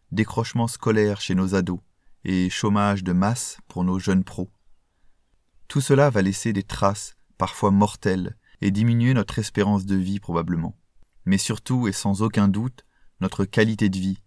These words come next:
et celle de nos enfants. Pour comprendre mon incertitude quant à la pertinence de ces mesures, outre tout ce qui vient d'être dit à l'instant,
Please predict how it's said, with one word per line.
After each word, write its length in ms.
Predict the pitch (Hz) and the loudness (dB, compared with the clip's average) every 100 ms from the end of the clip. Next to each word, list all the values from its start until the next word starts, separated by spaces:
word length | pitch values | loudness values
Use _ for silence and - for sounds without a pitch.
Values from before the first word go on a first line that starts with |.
| _ _ | _ _
et 60 | - | -10
celle 220 | - 95 | -4 -2
de 80 | 92 | 0
nos 180 | 90 85 | 0 0
enfants. 320 | 90 - - _ _ _ _ - _ _ _ - _ _ _ - _ _ | -2 -4 -12 _ _ _ _ -20 _ _ _ -20 _ _ _ -20 _ _
Pour 180 | - - | -8 0
comprendre 400 | 135 - 160 147 | 0 2 2 4
mon 140 | 110 | 4
incertitude 600 | 110 - 120 - 107 143 | 4 0 -4 -6 -4 -4
quant 140 | - 95 | -4 -2
à 120 | 92 | -2
la 100 | 95 | 0
pertinence 580 | - 110 - 110 117 101 | -2 -4 -2 0 0 -2
de 100 | 95 | -4
ces 160 | - | 0
mesures, 560 | 95 98 98 127 143 - _ _ - | 2 2 0 -2 -6 -10 _ _ -4
outre 320 | 127 123 - | -4 -2 -4
tout 220 | - 131 | -4 -4
ce 100 | 127 | -4
qui 140 | - 95 | -4 0
vient 160 | 113 | 0
d'être 260 | 104 - 95 | 0 -2 -4
dit 220 | 90 104 | -2 0
à 80 | 90 | 2
l'instant, 440 | 92 - - 131 | 0 -4 -6 -6